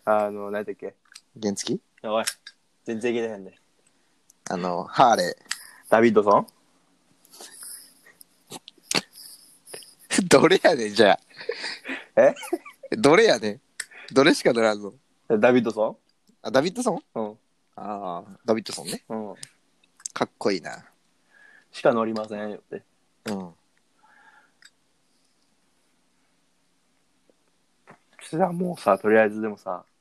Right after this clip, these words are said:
Speaker 2: うん。
Speaker 1: 大型の免許取らなあかんな。
Speaker 2: うん。
Speaker 1: 大型の免許と。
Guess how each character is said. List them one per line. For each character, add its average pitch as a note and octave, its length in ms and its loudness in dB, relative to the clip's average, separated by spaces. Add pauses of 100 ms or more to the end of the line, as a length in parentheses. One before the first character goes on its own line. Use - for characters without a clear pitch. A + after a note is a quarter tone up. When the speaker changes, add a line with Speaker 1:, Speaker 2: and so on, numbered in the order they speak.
(160)
Speaker 2:
う G#2+ 180 -8
ん。 F#2 140 -12 (3750)
Speaker 1:
大 A#2 180 -2
型 A#2 180 -2
の A2 60 -8
免 B2+ 120 -4
許 - 60 -14
取 A2 120 -2
ら A2 60 0
な G#2+ 80 0
あ G2+ 40 -6
か G2+ 120 -6
ん G#2 60 -12
な。 - 340 -12 (720)
Speaker 2:
う C4+ 40 -10
ん。 G#2 600 -10 (640)
Speaker 1:
大 B2+ 220 4
型 C3 200 4
の C#3 120 0
免 D3+ 200 -4
許 C3 120 -6
と。 G2 240 -8